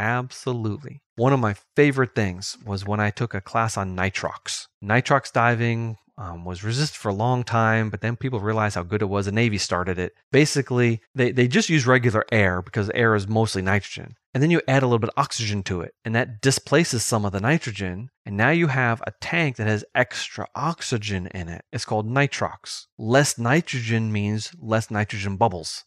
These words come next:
which means it's safer. You don't have to decompress as much. You can go a little deeper. But the problem is extra oxygen means you can't go as deep as you can go on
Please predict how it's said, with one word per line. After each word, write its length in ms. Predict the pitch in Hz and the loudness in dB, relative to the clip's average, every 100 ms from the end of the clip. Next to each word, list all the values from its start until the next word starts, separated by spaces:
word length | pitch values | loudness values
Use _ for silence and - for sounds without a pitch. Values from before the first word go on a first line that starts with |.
| _ | _
which 180 | - 117 | -6 -2
means 200 | 117 107 | 0 0
it's 140 | 107 - | -2 -4
safer. 600 | - - 196 - 104 98 | -2 2 2 0 -2 -2
You 120 | 98 | -2
don't 100 | 117 | 0
have 100 | 117 | -2
to 60 | - | -2
decompress 480 | 113 117 107 120 110 | -4 -4 -4 -4 -4
as 100 | 101 | -6
much. 240 | 92 90 - | -6 -8 -10
You 80 | |
can 100 | 98 | -8
go 120 | 98 92 | -6 -4
a 40 | |
little 160 | 92 95 | -4 -4
deeper. 380 | 143 160 127 - - - - | -4 -4 -10 -20 -20 -20 -14
But 240 | 110 147 160 | 0 2 2
the 60 | |
problem 340 | - 175 170 156 | 0 0 4 4
is 180 | 143 - - | 2 -2 0
extra 320 | 139 - - - | 0 0 -4 0
oxygen 580 | 117 151 - 170 175 156 | 0 0 -2 -2 0 2
means 380 | 147 143 139 - - | 2 2 0 -4 -6
you 120 | 120 | -4
can't 320 | 117 151 165 | -2 0 0
go 200 | 156 156 | 2 4
as 100 | 147 | 4
deep 240 | 120 139 143 | 2 -2 -2
as 120 | 120 | -4
you 60 | 127 | -2
can 100 | 113 | 0
go 160 | 113 | 0
on 160 | 104 104 | 0 -2